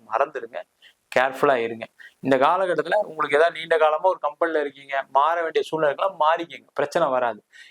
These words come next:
இல்ல அப்படின்னா கண்டிப்பா தொல்லைகள், துன்பங்கள் வரதான் போகுது. அது தைரியமா ஜாக்கிரதையா இருக்கிறது ரொம்ப, ரொம்ப நல்லது.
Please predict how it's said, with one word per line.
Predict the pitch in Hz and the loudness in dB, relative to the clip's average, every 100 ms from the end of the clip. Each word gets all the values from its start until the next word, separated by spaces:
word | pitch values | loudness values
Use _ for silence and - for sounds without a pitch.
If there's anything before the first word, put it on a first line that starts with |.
| - | -4
இல்ல | 151 180 170 160 127 | 0 4 4 2 -2
அப்படின்னா | - 120 127 147 165 | -6 -6 -4 -4 -4
கண்டிப்பா | 117 127 127 139 - | -6 -4 -2 -2 -2
தொல்லைகள், | 127 135 139 127 131 | -2 0 0 0 -4
துன்பங்கள் | 131 131 127 117 127 110 | -6 -2 -2 -2 -4 -2
வரதான் | 104 110 135 139 | -4 0 -2 -2
போகுது. | - 113 113 - | -6 -6 -6 -4
அது | 107 110 107 | -6 -8 -6
தைரியமா | 117 123 123 147 | -2 -2 0 -2
ஜாக்கிரதையா | 131 110 123 127 120 131 | 2 0 0 -4 -2 -2
இருக்கிறது | 113 113 117 | -2 -6 -8
ரொம்ப, | 107 110 | -16 -16
ரொம்ப | 110 117 | -12 -8
நல்லது. | 107 107 104 | -6 -6 -8